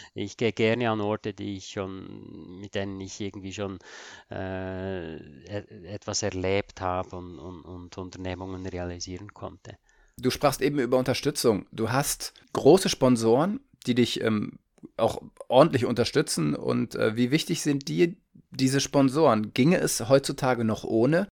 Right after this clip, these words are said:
Speaker 1: Alte Expeditionen, die haben extrem viel Unterstützung gehabt, sonst hätten die das überhaupt nie realisieren können. Also ein Nansen zum Beispiel, der Norweger, der da mit der Fram in der Arktis, ähm,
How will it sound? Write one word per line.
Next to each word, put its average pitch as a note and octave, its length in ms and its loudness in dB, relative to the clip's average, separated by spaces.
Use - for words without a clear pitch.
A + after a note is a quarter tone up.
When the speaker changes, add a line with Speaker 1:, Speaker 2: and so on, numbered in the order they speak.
Speaker 1:
Alte C#3+ 340 0
Expeditionen, C3+ 720 -2
die G#2+ 120 -4
haben F#2+ 220 -2
extrem G2 540 -6
viel C#3+ 220 -6
Unterstützung C3 640 -10
gehabt, G#2+ 320 -8
sonst G2 220 -12
hätten F#2 240 -10
die F#2+ 100 -10
das F#2+ 180 -10
überhaupt F#2 400 -8
nie A#2 140 -4
realisieren A2 600 -4
können. F#2+ 360 0
Also F2 240 -4
ein F2 240 -6
Nansen A2 500 -4
zum G#2+ 220 -8
Beispiel, G2+ 560 -2
der F#2 120 -6
Norweger, F#2+ 520 -6
der F#2+ 200 -4
da F#2+ 220 -4
mit F2+ 180 -10
der F2 100 -10
Fram G#2 360 -2
in F#2+ 100 -8
der F2+ 120 -6
Arktis, G2 540 -6
ähm, G2 260 -6